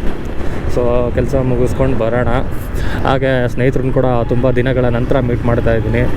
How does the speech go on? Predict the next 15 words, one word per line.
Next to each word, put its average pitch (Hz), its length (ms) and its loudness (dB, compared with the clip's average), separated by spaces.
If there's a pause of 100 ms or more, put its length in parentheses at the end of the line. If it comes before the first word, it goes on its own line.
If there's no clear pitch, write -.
(520)
ಸ್ನೇಹಿತರೆ, 185 300 0
ಹಾಗೆ 170 240 0
ಎಲ್ಲರೂ 165 340 0
ಕಾಟೇರ 156 320 -2
ಸಿನಿಮಾ 151 280 -2
ನೋಡಿದ್ರಾ? 135 580 0 (480)
ಆ, 131 460 0
ಹೇಗಿದೆ 151 400 2
ಕಾಟೇರ 131 340 0
ಸಿನಿಮಾ? 123 640 -2 (420)
ಏನು 151 300 2
ಇಷ್ಟ 139 200 -2
ಆಯಿತು 131 480 0
ಕಾಮೆಂಟ್ 131 360 0
ಮಾಡಿ. 123 340 0